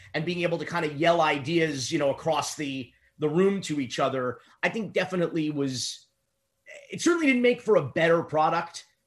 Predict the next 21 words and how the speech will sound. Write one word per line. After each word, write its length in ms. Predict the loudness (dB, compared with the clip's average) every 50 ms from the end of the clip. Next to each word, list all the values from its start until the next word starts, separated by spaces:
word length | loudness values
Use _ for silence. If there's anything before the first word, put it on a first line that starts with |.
| _ _
If 160 | -2 0 0
it, 160 | 0 -2 0 -2
if 140 | -4 -2 -2
it 200 | -2 -4 -2 0
diminished 520 | 0 0 2 0 -2 -2 0 -2 -2 -2 -4
the 60 | -8
product, 600 | -8 -6 -4 -2 0 0 0 -2 -4 -6 -10 -10 -6
I'm 140 | -4 -2 0
not, 160 | 0 0 0 0
I, 120 | 0 0
like 180 | 0 0 2 0
I 40 | 0
said, 180 | 2 2 2
I'm 120 | 2 2 0
not 180 | -2 -2 -4
sure. 260 | -4 -4 -4 -2 -2
I'll 100 | -2 -2
never, 360 | 0 -2 -2 -2 -2 -6 -4 -4
I'll 80 | -2 0
never 240 | 0 0 0 -2
fully, 640 | -6 -8 -6 -2 0 0 0 0 -2 -4 -6 -10 _